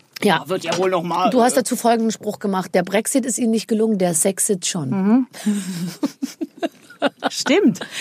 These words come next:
Speaker 1: Gut,
Speaker 2: Hä, wieso
Speaker 1: oder?
Speaker 2: erzähl ich das nicht jeden Abend auf der Bühne? Was hab ich für fantastische Lines noch
Speaker 1: Ja,
Speaker 2: rumliegen?
Speaker 1: total. Das liegt alles brach, <laughs> ehrlich gesagt. Erzählst du jeden Abend das Gleiche? Ja,
Speaker 2: Äh,
Speaker 1: schon.
Speaker 2: meiner Show?
Speaker 1: Ja.
Speaker 2: Na ja, schon.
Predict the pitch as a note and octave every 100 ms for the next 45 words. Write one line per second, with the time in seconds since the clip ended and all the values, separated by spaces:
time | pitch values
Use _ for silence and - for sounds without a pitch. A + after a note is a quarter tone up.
0 | - - F#4+ F4+ F4+ A3 E4 E4+ C#4+ C4
1 | C4+ C4 B3 A3 G#3+ F3 D#3+ G#3 F#4+ G#3+
2 | F#3 F#3+ - - D3 D#3+ - D3+ D#3+ D3
3 | D#3+ C#4 - D#3 - E3 G#3 D#3 G3+ -
4 | G3+ D#4+ D#4+ - - - C4 D#4 A4 A3+
5 | C#4+ C4 E4 G4 - G3 E3+ E3+ F#3+ E3+
6 | E3+ - - E4 - D#4 D#4+ C#4 - C#4
7 | D4+ D4 A#3 D#4+ _ _ _ - F3+ G#3
8 | A3 G#3+ G#3 - A#3 D#4 F3+ B2+ - _
9 | _ _ _ D#3+ F3+ F3+ G#3 - A3+ B3+